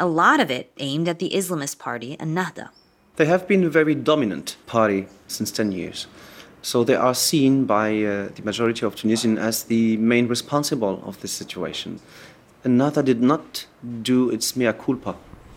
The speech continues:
Speaker 1: What do they need to apologize for?
Speaker 2: To explain why the parliament was inefficient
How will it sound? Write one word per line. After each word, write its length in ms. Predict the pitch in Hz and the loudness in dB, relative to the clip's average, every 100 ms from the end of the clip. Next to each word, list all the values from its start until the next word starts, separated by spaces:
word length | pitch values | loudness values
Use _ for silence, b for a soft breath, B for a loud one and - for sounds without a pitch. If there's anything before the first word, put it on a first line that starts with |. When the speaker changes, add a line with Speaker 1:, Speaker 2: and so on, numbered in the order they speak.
| - | -6
Speaker 1:
What 180 | 190 196 | 2 4
do 100 | 226 | 6
they 120 | 196 | 4
need 160 | 180 170 | 4 4
to 100 | 175 | 0
apologize 640 | 165 160 165 151 - 156 - | -2 -2 -2 -4 -6 -8 -10
for? 260 | - - - - - B B B B - | -12 -14 -16 -20 -20 B B B B -4
Speaker 2:
To 100 | - | 0
explain 680 | 160 - 175 165 139 123 | 2 4 4 4 2 0
why 220 | 123 147 214 | 4 4 2
the 120 | 175 | -2
parliament 560 | - 151 143 127 - | 0 0 2 0 -2
was 460 | - 113 113 - - _ - | 0 0 0 -6 -8 _ 2
inefficient 720 | 160 143 123 - 175 247 | 4 4 0 -2 -4 -4